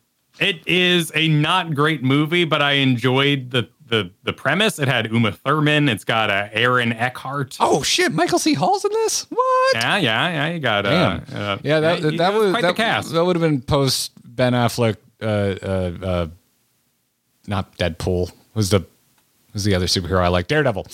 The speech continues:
Speaker 1: Batman?
Speaker 2: That would have
Speaker 1: Oh.
Speaker 2: been post Ben Affleck Daredevil, which, uh, uh, I didn't watch a Ben Affleck movie for a really long time after that, 'cause that movie is
Speaker 1: Yeah.
Speaker 2: terrible.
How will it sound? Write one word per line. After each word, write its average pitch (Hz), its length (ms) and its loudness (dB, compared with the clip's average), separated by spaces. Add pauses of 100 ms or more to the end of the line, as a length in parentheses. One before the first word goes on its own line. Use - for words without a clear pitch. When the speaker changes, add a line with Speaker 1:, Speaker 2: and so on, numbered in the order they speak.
(100)
Speaker 1:
Batman? 170 460 0
Speaker 2:
That 165 100 0
would 196 80 0
have 180 80 0
Speaker 1:
Oh. 170 40 2
Speaker 2:
been 143 80 -2
post 151 360 0
Ben 143 140 2
Affleck 127 400 0
Daredevil, 110 500 2
which, 104 360 0
uh, 107 40 2
uh, 95 540 0 (180)
I 98 140 0
didn't 101 220 0
watch 90 260 -2
a 101 100 -4
Ben 87 300 -8
Affleck 87 340 0
movie 87 160 0
for 92 140 -2
a - 20 -2
really 92 220 -4
long 98 180 -6
time 87 240 -4
after 87 220 -6
that, - 280 -6
'cause - 220 -6
that 101 140 0
movie - 200 -2
is 147 100 -4
Speaker 1:
Yeah. 120 260 2 (100)
Speaker 2:
terrible. 104 260 -2